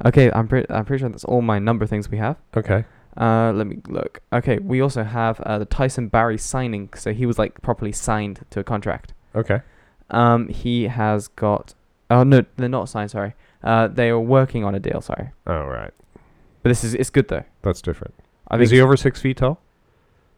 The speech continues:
Speaker 1: Uh, I'm gonna try and find it in a minute.
Speaker 2: Oh, no, you don't have to. Yeah.
Speaker 1: It depe-,
Speaker 2: Um,
Speaker 1: it depends.
Speaker 2: let's assume that he is,
Speaker 1: It
Speaker 2: because we
Speaker 1: depend-,
Speaker 2: talked about him before.
Speaker 1: it
Speaker 2: I'm sure he's a
Speaker 1: depend-,
Speaker 2: six-footer.
Speaker 1: yeah, it's just gonna depend on how many bags of money that
Speaker 2: Two bags of money.
Speaker 1: <laughs> Two buses gonna be given
Speaker 2: <laughs>
Speaker 1: out.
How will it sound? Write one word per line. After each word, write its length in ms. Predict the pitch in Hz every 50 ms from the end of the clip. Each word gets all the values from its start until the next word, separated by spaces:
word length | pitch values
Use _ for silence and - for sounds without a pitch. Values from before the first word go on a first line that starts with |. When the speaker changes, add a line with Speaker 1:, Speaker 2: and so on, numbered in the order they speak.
| _ _ _ _ _ _ _ _
Speaker 1:
Uh, 60 | 113 110
I'm 200 | 107 104 101 104
gonna 80 | 120 123
try 160 | - - 110
and 80 | 104 -
find 140 | 107 107 101
it 60 | -
in 80 | -
a 20 | 98
minute. 140 | 101 92 92 90
Speaker 2:
Oh, 140 | 90 90 92
no, 180 | 92 87 87 87
you 140 | 87 87
don't 100 | 90 87
have 140 | 85 80 - -
to. 60 | - - - - _
Yeah. 120 | - 90 80 -
Speaker 1:
It 160 | - 117 110
depe-, 40 | - 92
Speaker 2:
Um, 140 | 139 143 135
Speaker 1:
it 60 | 117
depends. 280 | 131 123 - 147 135 135
Speaker 2:
let's 100 | 131 -
assume 420 | - - - 123 113 107 104 101
that 120 | 98 90
he 120 | 90 90 90
is, 100 | 87 117
Speaker 1:
It 60 | 135
Speaker 2:
because 260 | 127 123 - - 135 147
we 80 | 170
Speaker 1:
depend-, 60 | 165
Speaker 2:
talked 220 | - 156 147 - -
about 160 | 101 104 101
him 100 | 95 90
before. 320 | 85 85 - 85 82 78 -
Speaker 1:
it 160 | 85 117 95
Speaker 2:
I'm 80 | 95 110
sure 180 | 127 120 110 104
he's 100 | 92 92
a 40 | 92
Speaker 1:
depend-, 40 | -
Speaker 2:
six-footer. 440 | - 87 - - - 87 82 85 - _
Speaker 1:
yeah, 180 | - 131 135 113
it's 220 | 104 101 - -
just 220 | - - 120 117 -
gonna 160 | 123 113 107
depend 320 | 101 - - 127 113 110
on 60 | 107 101
how 140 | 110 110
many 160 | 110 113 110 98
bags 340 | - - 110 107 110 113
of 60 | 107 104
money 240 | 107 110 123 135 117
that 200 | 101 101 92 - - - - - _ _ _
Speaker 2:
Two 160 | - 120 110 95
bags 340 | 92 95 95 95 95 -
of 80 | 98 95
money. 320 | 98 95 90 90 90 87 - - - - - -
Speaker 1:
<laughs> 300 | 196 180 - - 151 -
Two 220 | - - 156 135 131
buses 300 | 135 123 - - - 113
gonna 240 | - 135 123 113 -
be 80 | 117 117
given 260 | 107 110 120 110 110 104
Speaker 2:
<laughs> 100 | 107 -
Speaker 1:
out. 140 | - -